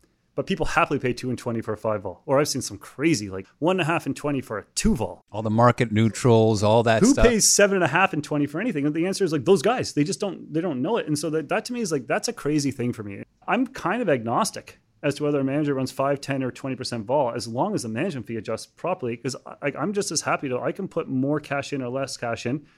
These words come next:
Speaker 1: Typically, if you're doing it through a managed account, you're already getting leverage anyway.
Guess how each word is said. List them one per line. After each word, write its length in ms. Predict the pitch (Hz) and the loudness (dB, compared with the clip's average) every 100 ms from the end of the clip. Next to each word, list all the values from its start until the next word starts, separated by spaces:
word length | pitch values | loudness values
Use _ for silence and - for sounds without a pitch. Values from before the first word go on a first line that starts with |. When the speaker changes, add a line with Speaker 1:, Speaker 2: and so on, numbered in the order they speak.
| _ _ - | _ _ -2
Speaker 1:
Typically, 300 | 214 226 170 | -2 0 -2
if 60 | |
you're 60 | 139 | 0
doing 140 | 147 | -2
it 60 | 139 | 0
through 100 | 131 | -2
a 20 | |
managed 220 | 123 123 | -2 -4
account, 340 | - 226 175 - | -4 -4 -4 -4
you're 160 | 160 147 | 0 0
already 160 | 156 | 2
getting 180 | 147 139 | 0 0
leverage 240 | 135 131 123 | 0 0 -2
anyway. 320 | 117 113 | -4 -4